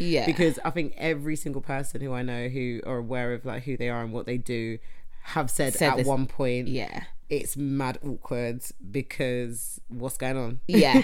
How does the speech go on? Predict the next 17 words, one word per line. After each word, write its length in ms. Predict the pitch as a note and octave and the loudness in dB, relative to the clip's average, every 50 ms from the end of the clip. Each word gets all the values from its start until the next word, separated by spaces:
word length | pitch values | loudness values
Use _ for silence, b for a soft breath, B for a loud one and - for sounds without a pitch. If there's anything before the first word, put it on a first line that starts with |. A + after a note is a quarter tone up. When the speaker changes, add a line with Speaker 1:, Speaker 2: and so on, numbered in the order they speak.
| - - | 6 4
Speaker 2:
<laughs> 100 | - - | 0 2
But, 80 | D3+ | 4
Speaker 1:
yeah, 320 | D3+ D3+ C#3+ C#3 C#3+ D#3+ D#3 | 6 6 6 6 6 4 4
Speaker 2:
um, 60 | D3+ | 4
Speaker 1:
absolutely. 880 | D#3 D3+ D3+ D3+ D3+ D3+ C#3+ D3+ D3 D3 - - - - D3+ E3+ E3 - - | 4 4 2 0 0 0 -2 -2 -2 0 0 0 0 -2 -2 -2 -4 -4 -2
Speaker 2:
yeah, 240 | - C4 C4+ B3 G3 A3+ | 2 4 4 6 6 4
I 40 | |
was 120 | A#3 B3+ - | 2 2 -2
gonna 200 | - C#4 C4+ C4 | -2 -2 -2 -2
say, 120 | - A#3+ G3+ | 0 0 0
like, 120 | - - | 2 2
I, 360 | G3 G#3+ A3+ A#3+ A#3+ A#3 - - - - | 0 0 -2 -2 -2 -2 -4 -6 -4 0
growing 420 | A3+ A#3+ A#3+ B3+ A#3+ A#3+ A#3 G#3+ - - | 2 2 4 4 2 2 0 -2 -4 -4
up, 220 | F3+ D#3+ - - | -2 -2 -2 -2
like, 140 | C3 A2 G#2 C#3+ | -2 -2 -2 -2
in 80 | D3+ | -2
school, 540 | - - - F3 D#3+ B2 B2 C3+ D3 F#3+ | 0 0 2 4 4 4 2 0 0 0